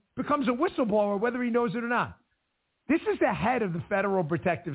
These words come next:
Service, a branch I'm very familiar with. He's asked a question about what his guys are actually up to and what they're doing. Now, in the chat, am I crazy? If it's the Federal Protective Service in charge of protecting federal buildings,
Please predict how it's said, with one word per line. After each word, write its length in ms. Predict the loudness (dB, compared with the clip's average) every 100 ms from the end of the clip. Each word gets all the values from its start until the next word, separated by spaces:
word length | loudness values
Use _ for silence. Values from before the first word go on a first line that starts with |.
| -2
Service, 240 | -2 -2 -10
a 20 |
branch 340 | -2 -2 0 0
I'm 120 | 0
very 220 | 0 0
familiar 400 | -2 0 0 -2
with. 80 | -8 _ _ _ _ _ _ _ _ 0
He's 120 | 0 2 0
asked 120 | 0
a 80 | -6
question 400 | 0 0 0 0
about 220 | 2 2
what 140 | 0
his 120 | 0 0
guys 360 | 0 2 0
are 100 | 0
actually 480 | 0 -2 -2 0 2
up 220 | 0 -2
to 160 | -2 0
and 80 | 0
what 140 | 0
they're 120 | 0 2
doing. 340 | 2 0 -4 _ _ _ -4
Now, 320 | -2 0 -2
in 100 | -4
the 80 | -6 0
chat, 300 | 0 2 0
am 100 | -2
I 140 | -2
crazy? 680 | -2 0 0 0 -2 -4 -6 _ -4
If 140 | 0
it's 120 | 0 -2
the 60 | -2
Federal 340 | 0 0 0
Protective 460 | -2 -2 -2 -2 -10 -2
Service 240 | -2 -2
in 100 | -6
charge 300 | -2 0 0
of 160 | -4 -8
protecting 460 | -4 -2 -2 -4 -2
federal 280 | 0 2 2
buildings, 320 | 0 0